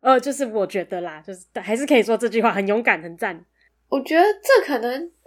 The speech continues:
Speaker 2: 通常可能会发生在一个很像营队的现场吗？
Speaker 1: 哦，这种就是他的最终目的性是要大家做朋友的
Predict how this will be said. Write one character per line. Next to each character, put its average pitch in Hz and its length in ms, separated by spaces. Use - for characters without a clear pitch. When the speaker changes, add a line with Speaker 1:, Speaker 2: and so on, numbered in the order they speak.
Speaker 2:
通 330 420
常 196 540
可 233 160
能 220 100
会 269 120
发 262 180
生 247 220
在 233 400
一 233 160
个 196 520
很 208 200
像 240 560
营 240 340
队 277 440
的 214 140
现 220 320
场 - 280
吗？ 202 420
Speaker 1:
哦， 254 2250
这 220 140
种 214 340
就 285 120
是 262 500
他 320 140
的 294 120
最 311 180
终 269 160
目 277 160
的 254 180
性 233 220
是 226 200
要 220 180
大 208 140
家 190 180
做 220 160
朋 175 200
友 170 160
的 101 500